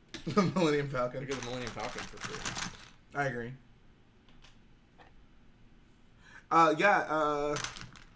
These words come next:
Speaker 1: it's me. We'll check out your, um, Discord posts after the stream. We try to check our phones infrequently while we're streaming.
Speaker 2: Guys,
Speaker 1: To
Speaker 2: our
Speaker 1: sh-, to be
Speaker 2: focus
Speaker 1: respectful.
Speaker 2: Our focus is on you guys.
Speaker 1: Exactly.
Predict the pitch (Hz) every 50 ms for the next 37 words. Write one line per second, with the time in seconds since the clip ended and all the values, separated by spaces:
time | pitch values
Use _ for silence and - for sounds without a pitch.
0 | - - - - - - - - - - - - 165 165 165 - 196 185 165 151
1 | 160 170 165 - 175 160 180 180 170 - - 165 160 156 151 151 151 147 143 139
2 | 139 - - 131 127 123 120 117 110 113 - 131 123 - - 143 131 123 123 -
3 | - 127 120 120 - - - - - 120 120 117 - 135 120 120 117 - - -
4 | 113 113 107 110 113 117 - - - - - - - - - - - - - -
5 | - 139 139 - 180 175 185 175 170 165 - - 147 - 147 139 135 - - 139
6 | 139 135 131 120 120 - - - 127 127 123 - - 131 120 - 143 - 143 135
7 | 131 127 131 127 - 120 120 120 117 120 117 117 117 113 113 110 - - - -
8 | - - - 123 120 117 120 120 120 123 131 - - - - - - - - -
9 | 87 85 - - 113 107 113 - 147 139 135 135 147 139 135 - - - 127 123
10 | - - - 131 127 135 135 135 - - - 113 123 123 - 123 110 - 120 110
11 | - - - 107 107 98 95 95 95 95 98 101 98 98 - - - - - -
12 | 117 120 113 120 131 131 127 127 - 120 104 104 113